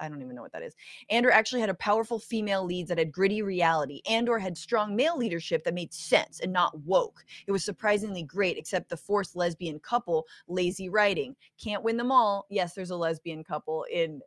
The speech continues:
in Andor, but they're okay with, I, I feel like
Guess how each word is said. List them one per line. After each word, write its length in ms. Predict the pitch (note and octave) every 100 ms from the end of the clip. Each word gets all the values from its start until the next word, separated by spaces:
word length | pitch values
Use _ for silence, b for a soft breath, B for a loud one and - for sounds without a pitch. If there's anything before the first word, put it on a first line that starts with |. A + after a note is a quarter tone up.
| _ -
in 180 | F#3+
Andor, 420 | E3+ E3+ E3+ D#3 E3
but 180 | F3+ F3+
they're 220 | G3+ G3+ G3
okay 400 | G3+ - A#3 A#3
with, 120 | A3+ B B B -
I, 80 | - _
I 120 | F4
feel 540 | C4+ - - G4+ A#4 A4 G#4+
like 120 | G#4